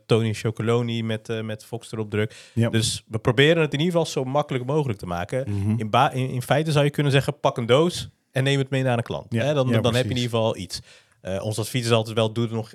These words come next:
Speaker 1: wel iets persoonlijks bij,
Speaker 2: Ja.
Speaker 1: specifiek voor die klant."
Speaker 2: Mhm.
Speaker 1: Maar ja, het, het, het, het ligt er. Het is
Speaker 2: Ja.
Speaker 1: klaar. En, en toch, ja, de, de doos, eh, met, eh, of, ja, de stapel met dozen wordt wel minder. Maar ik had eigenlijk ge-, liever gehad dat die, dat die gewoon al leeg
Speaker 2: Ja,
Speaker 1: was.
Speaker 2: al lang
Speaker 1: Dat we
Speaker 2: op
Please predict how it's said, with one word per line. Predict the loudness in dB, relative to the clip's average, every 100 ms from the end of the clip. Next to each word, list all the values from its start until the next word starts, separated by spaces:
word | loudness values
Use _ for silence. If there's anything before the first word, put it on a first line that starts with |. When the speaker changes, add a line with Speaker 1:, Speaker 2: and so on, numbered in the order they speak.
| -12
Speaker 1:
wel | -8 -6
iets | -8 -12
persoonlijks | -10 -6 -2 -2 -2 -6 -2
bij, | 0 4
Speaker 2:
Ja. | 2
Speaker 1:
specifiek | 0 -6 -10 -14
voor | -14
die | -8
klant." | -4 -4 0
Speaker 2:
Mhm. | 2 4 2 0 -6 _
Speaker 1:
Maar | -2 -2 -4 _ _
ja, | -6 -6 _
het, | -20 -16
het, | -16 -18 -20
het, | -20 -18
het | -2
ligt | 0 0
er. | -4 -10 _ _
Het | -2
is | 0
Speaker 2:
Ja. |
Speaker 1:
klaar. | 0 -2 -4 _
En, | -12 -12 -10
en | -4
toch, | 0 0 0
ja, | 0 -2 -4
de, | -8 -6
de | 0
doos, | 4 4 2
eh, | 0 0
met, | -2 -8
eh, | -8
of, | -8 -4
ja, | -2 -2
de |
stapel | 0 -2 0 0
met | -2 2
dozen | 2 2
wordt | 0 2
wel | 2
minder. | 2 0 -2 -4 -6 _ _ _
Maar | -4 -2
ik |
had | 0
eigenlijk | 0 0 -2 -8
ge-, | -8
liever | -4 -2 0
gehad | 2 0
dat | 0
die, | -4 -4 -6
dat | -10 -12
die |
gewoon | -6 -4
al | 0
leeg | -2 -2
Speaker 2:
Ja, |
Speaker 1:
was. | -2
Speaker 2:
al | 0
lang | 0
Speaker 1:
Dat |
we |
Speaker 2:
op | 0